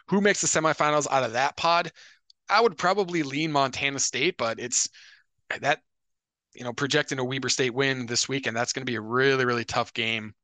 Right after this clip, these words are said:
for the Bobcats. And so I, I, I do think South Dakota State comes out of that side of the bracket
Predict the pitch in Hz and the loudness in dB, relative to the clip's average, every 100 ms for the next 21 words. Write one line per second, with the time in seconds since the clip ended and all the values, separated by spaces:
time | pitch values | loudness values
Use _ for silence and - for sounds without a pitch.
0 | _ - 120 104 107 104 - 98 101 110 | _ -4 -2 2 2 2 -2 -6 -6 -4
1 | 117 113 117 120 - 120 123 120 143 131 | -2 2 2 2 0 -2 0 0 0 0
2 | 139 120 135 123 - 127 - 123 117 - | 0 2 2 0 -2 -2 -2 -2 -4 -4
3 | 131 120 120 120 110 123 123 127 117 110 | -4 0 0 0 0 -2 0 0 -2 0
4 | 123 123 - 123 | 0 0 0 -4